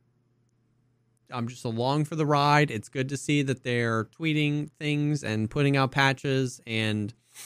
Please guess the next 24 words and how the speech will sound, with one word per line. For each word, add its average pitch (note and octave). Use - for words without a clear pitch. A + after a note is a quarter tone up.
we'll C#3
see. F#2+
The D3+
other F3
thing F3
was C#3
that C3+
while C#3
we E3+
were C#3
at C#3
TwitchCon, A2
they A2
did A#2
some A#2+
more A#2
Streets A#2
teases. A2+
They G#2
dropped G#2+
four A2+
more G#2
screenshots, A2
which F3